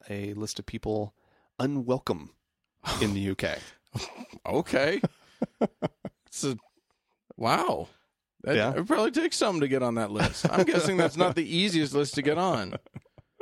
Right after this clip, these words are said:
Speaker 2: Because, the, you know, the U K, while, while they have rules, they're also quite polite.
Speaker 1: Yes.
Speaker 2: And it just seems like that, "Oh, uh, I'm afraid we're not. You're, you're uninvited from our country."
Speaker 1: <laughs>
Speaker 2: Uh, one,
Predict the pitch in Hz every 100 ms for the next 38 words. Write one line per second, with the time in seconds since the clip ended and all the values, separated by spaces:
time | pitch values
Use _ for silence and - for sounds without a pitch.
0 | 370 - - - - 170 202 196 220 240
1 | 156 120 131 170 165 170 151 131 123 -
2 | - - 120 120 117 98 123 131 120 123
3 | 123 117 131 160 110 107 - 117 120 107
4 | 135 143 147 123 - - - - 127 80
5 | - - _ - 120 90 - - _ -
6 | 139 131 151 - 131 120 110 107 50 50
7 | 98 78 - _ - 107 98 - 101 98
8 | - - - - - 64 - - - 127
9 | 139 131 135 131 - 104 104 82 80 -
10 | - - - - 55 52 - - - -
11 | - - 123 - - _ _ - 143 _
12 | - - - 135 135 110 110